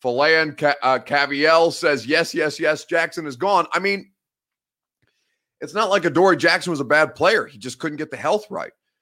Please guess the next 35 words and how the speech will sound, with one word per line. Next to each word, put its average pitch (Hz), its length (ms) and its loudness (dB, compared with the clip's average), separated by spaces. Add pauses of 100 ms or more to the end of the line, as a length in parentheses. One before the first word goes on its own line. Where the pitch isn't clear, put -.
(380)
And 131 420 -2
the 135 120 2
availability, 160 640 4 (160)
the, 143 240 -2
the, 147 420 0
there 156 240 4
are 139 60 2
three, 240 640 -6
there 165 140 4
are 147 80 2
three 226 420 -4
important 170 540 -4
things 101 640 -6 (560)
in 151 180 -2
professional 135 580 -2
football 113 460 -2
as 104 100 -8
far 117 240 0
as 107 120 -6
I'm 101 120 -8
concerned. 92 520 -12
And 139 160 -2
the 135 80 -2
first 214 400 2
one 185 340 2
is 143 260 2
first - 440 0
by 135 180 4
a 117 60 0
mile, 131 400 2
and 104 60 -8
it's - 120 -14
not 117 200 -4
really 104 220 -4
close. - 440 -14